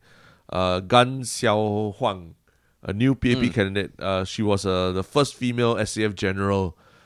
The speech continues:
Speaker 1: to, to come out and con-, uh, to, I mean, basically the first female S A F general, lah, which makes her quite a badass,
Speaker 2: Mm.
Speaker 1: lah, right? So she's coming out to do politics now, and she is running in, uh,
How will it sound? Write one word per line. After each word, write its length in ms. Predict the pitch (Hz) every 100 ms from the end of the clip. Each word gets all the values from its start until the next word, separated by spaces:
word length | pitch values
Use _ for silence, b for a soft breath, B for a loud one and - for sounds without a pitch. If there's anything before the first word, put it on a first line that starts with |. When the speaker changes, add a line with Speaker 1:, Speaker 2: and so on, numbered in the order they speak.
| b -
Speaker 1:
to, 480 | 87 90 90 - -
to 80 | -
come 240 | - 107 104
out 120 | 95
and 160 | 87 82
con-, 180 | 92 85 -
uh, 340 | 82 80 65 62 - -
to, 340 | - 95 92 65
I 60 | 110
mean, 260 | 147 101
basically 280 | 95 110 147
the 80 | 104
first 220 | - 107
female 380 | 104 95 98 95
S 160 | - 92
A 60 | 95
F 60 |
general, 340 | 87 87 113 101
lah, 100 | 87
which 200 | 90 98
makes 180 | 101
her 60 | 98
quite 180 | - 82
a 40 |
badass, 460 | 82 87 90 98 95
Speaker 2:
Mm. 20 |
Speaker 1:
lah, 120 | 80
right? 260 | 67 87 - B B B B B
So 160 | 120
she's 240 | 117 156 151
coming 240 | 123 127
out 100 | 113
to 120 | 101
do 120 | 95 104
politics 460 | 92 98 98 -
now, 140 | 87 90
and 160 | 90
she 260 | - 117 113
is 180 | 101 -
running 320 | 95 104 101
in, 240 | 92 85 -
uh, 340 | - 60 57